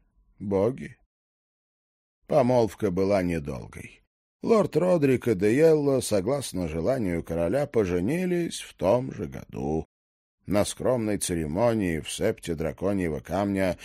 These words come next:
присутствовали только родные и близкие друзья. Большие сборища стесняли принцессу. «Не было и провожания.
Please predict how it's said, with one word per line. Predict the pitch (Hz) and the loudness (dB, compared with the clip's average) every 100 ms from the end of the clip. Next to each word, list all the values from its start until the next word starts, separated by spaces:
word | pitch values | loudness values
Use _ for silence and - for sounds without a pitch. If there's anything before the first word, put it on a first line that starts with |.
| - - | -16 -4
присутствовали | 139 131 156 139 - 135 131 | 0 0 0 -4 -2 0 0
только | 143 147 - 123 | 2 0 2 4
родные | 120 110 160 180 104 69 - - - | 4 2 -2 0 0 0 -6 -20 -8
и | 175 | -2
близкие | 175 185 170 - 170 | 0 2 0 -2 -4
друзья. | 165 170 151 - - - - _ _ _ | -2 -4 -6 -8 -12 -16 -20 _ _ _
Большие | 85 90 82 - 110 87 | -2 0 0 0 0 0
сборища | 73 73 101 85 76 - - | -2 -4 -2 -2 -4 -8 -12
стесняли | - 60 - 80 120 85 | -12 -10 -4 0 2 0
принцессу. | - - 64 - - 50 - - 50 50 - _ _ | -4 -12 -12 -12 -14 -14 -14 -14 -14 -16 -20 _ _
«Не | 76 92 | -2 0
было | 147 | 2
и | 185 | 0
провожания. | 185 196 190 135 117 113 120 127 131 | 0 2 2 4 6 6 4 2 0